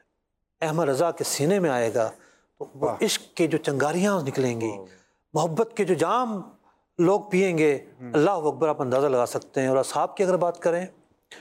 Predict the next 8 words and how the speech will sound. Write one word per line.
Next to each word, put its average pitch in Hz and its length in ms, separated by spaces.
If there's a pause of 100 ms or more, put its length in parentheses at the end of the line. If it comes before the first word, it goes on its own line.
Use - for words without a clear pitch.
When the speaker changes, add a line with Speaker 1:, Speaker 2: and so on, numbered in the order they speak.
(560)
Speaker 1:
تو 127 220 (200)
حضرت 135 320
عبدالقادر 127 420
صاحب، 147 260 (380)
Speaker 2:
جی۔ 117 140 (760)
Speaker 1:
تاج 127 180
الفول 147 300
رحمہ، 151 380